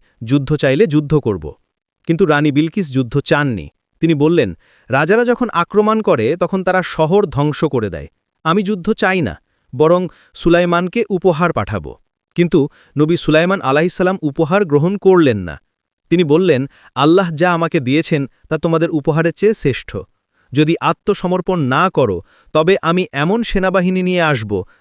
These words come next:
যা প্রতিরোধ করতে পারবে না।" তখন বিলকিস বুঝলেন যে উপহার দিয়ে সুলাইমানকে জয় করা সম্ভব নয়।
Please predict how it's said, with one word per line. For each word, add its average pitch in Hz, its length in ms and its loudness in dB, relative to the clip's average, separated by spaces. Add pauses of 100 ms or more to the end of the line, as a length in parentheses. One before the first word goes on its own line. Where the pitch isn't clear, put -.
যা 135 140 2
প্রতিরোধ 165 540 0
করতে 139 400 -2
পারবে 147 320 2
না।" 80 220 -10 (340)
তখন 147 400 0 (280)
বিলকিস 190 460 0
বুঝলেন 156 420 0 (240)
যে 147 160 0
উপহার 214 420 2
দিয়ে 214 140 0
সুলাইমানকে 190 640 0
জয় 139 240 2
করা 165 220 0
সম্ভব 139 460 -2
নয়। 123 300 0